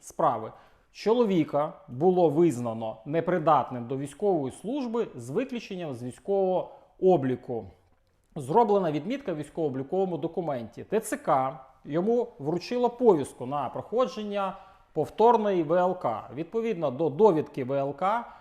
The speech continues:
було його визнано придатним до військової служби та взято на військовий облік у Т Ц К. Т Ц К його намагалися призвати на військову службу,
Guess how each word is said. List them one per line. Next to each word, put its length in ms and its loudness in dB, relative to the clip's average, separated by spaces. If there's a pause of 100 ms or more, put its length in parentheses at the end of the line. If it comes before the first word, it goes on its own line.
(180)
було 260 2
його 200 2
визнано 640 0
придатним 800 2
до 120 -4
військової 500 -4
служби 440 -4
та 280 -2
взято 420 -2
на 140 -6
військовий 480 -6
облік 400 0
у 40 -6
Т 120 -8
Ц 160 -14
К. 260 -10 (420)
Т 120 2
Ц 160 -4
К 340 2
його 340 0
намагалися 680 -2
призвати 680 0
на 120 -8
військову 520 -2
службу, 520 -6